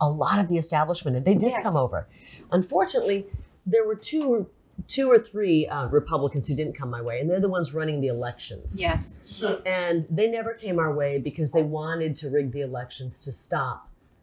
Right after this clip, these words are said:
Speaker 1: me, because I am we the people. I represent we the people, and, and we are so dangerous to them. And that's why, um, I, my, the one thing I wanna say, you said, "Give me some verbs. What are some of the action verbs we can do?"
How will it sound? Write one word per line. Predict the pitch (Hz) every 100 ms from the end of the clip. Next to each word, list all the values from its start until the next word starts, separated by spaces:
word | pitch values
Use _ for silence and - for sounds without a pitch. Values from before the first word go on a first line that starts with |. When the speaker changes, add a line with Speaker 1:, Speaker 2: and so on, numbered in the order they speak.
| _ _ 151
Speaker 1:
me, | 196 196 143
because | 139 156 135 - - _ _
I | 143 180 175 160
am | 135 131 127 117
we | 127 139 123
the | -
people. | 123 - - _ _ _ - -
I | 160 175
represent | 160 156 143 - -
we | 131
the | 127
people, | 131 131 - 113 - - _
and, | 160 156 156 -
and | 160 156
we | 196 214
are | 165
so | - 185 190
dangerous | 170 165 156 131 127 -
to | 117
them. | 110 107 - _ _ _ -
And | 165 170
that's | 196 -
why, | 202 175 160
um, | 147 143 127 123 147
I, | 156 151
my, | 151 143 139 - -
the | 156
one | 160 214
thing | 214 180
I | 151
wanna | 143 139
say, | 131 147 127
you | 120
said, | 113 123 110 -
"Give | 185
me | 220
some | 226 175
verbs. | 147 131 95
What | 151 196
are |
some | 202 185
of |
the | 147 131
action | 131 - 139
verbs | 120 120 123
we | 127
can | 120
do?" | 127